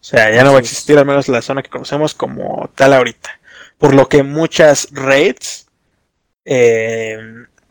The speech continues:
Speaker 1: sí, muchas bandas van a desaparecer de sus respectivos planetas. Esto ya lo habíamos comentado,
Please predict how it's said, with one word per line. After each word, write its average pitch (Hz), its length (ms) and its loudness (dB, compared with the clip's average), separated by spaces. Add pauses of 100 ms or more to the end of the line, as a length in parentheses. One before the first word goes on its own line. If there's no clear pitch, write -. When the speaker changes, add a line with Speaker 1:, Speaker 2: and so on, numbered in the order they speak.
(520)
Speaker 1:
sí, 151 140 -2
muchas 151 260 2
bandas 151 440 4
van 131 180 0
a 127 80 2
desaparecer 151 800 -2
de 120 120 -6
sus - 140 -20
respectivos - 420 -8
planetas. 131 720 -8 (1700)
Esto 120 440 2
ya 113 140 -2
lo 117 480 0
habíamos 120 300 -8
comentado, 127 580 0